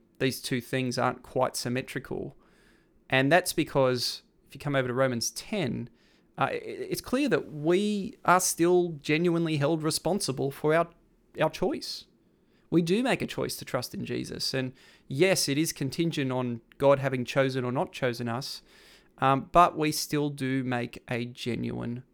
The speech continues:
choice. Um, J I Packer puts it this way, "God's sovereignty and man's responsibility are taught us side by side in the same Bible,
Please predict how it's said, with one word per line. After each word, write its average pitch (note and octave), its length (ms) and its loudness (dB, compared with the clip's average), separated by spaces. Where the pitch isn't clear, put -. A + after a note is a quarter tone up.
choice. - 680 -6
Um, A#2 380 -6
J D#3 160 6
I C3+ 100 8
Packer - 360 -6
puts - 260 -8
it - 80 -14
this - 200 -4
way, - 300 -4
"God's E3 260 6
sovereignty C#3+ 560 4
and B2 100 0
man's C3+ 280 0
responsibility B2 760 -4
are A#2 60 -2
taught C3+ 440 -2
us A#2 360 -2
side C#3+ 600 0
by A#2 280 2
side A#2 560 0
in A#2+ 180 -4
the A2+ 80 -2
same A#2+ 380 -2
Bible, A#2 440 -2